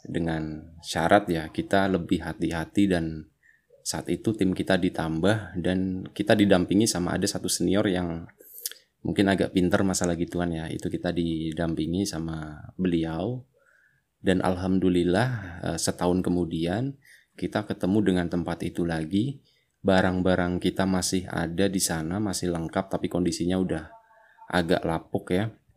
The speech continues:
Nah, di sana gua ngelihat Sawitri lagi untuk yang terakhir kalinya. Teman-teman gua nggak lihat, cuman gua aja yang ngelihat. Dan gua bilang, "Ya, terima kasih atas bantuannya segala macam,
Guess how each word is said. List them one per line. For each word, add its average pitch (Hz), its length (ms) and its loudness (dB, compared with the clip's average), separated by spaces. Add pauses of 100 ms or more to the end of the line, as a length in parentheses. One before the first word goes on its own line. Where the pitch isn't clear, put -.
(580)
Nah, 73 400 -4 (640)
di 92 160 -2
sana 131 720 4 (320)
gua 92 320 6
ngelihat 90 560 0 (600)
Sawitri 85 640 -2
lagi 92 640 0
untuk 85 480 -4
yang 87 160 -2
terakhir 85 480 -2
kalinya. 82 580 -4
Teman-teman 90 540 0
gua 92 160 4
nggak 85 260 -2
lihat, 82 300 -2 (400)
cuman 85 320 2
gua 82 240 2
aja 87 260 2
yang 82 140 -2
ngelihat. 78 400 -4 (260)
Dan 80 460 0
gua 95 160 8
bilang, 87 400 4
"Ya, 78 480 -8
terima 87 320 2
kasih 92 340 0
atas - 300 -4
bantuannya 85 480 0
segala 82 400 -2
macam, 101 580 2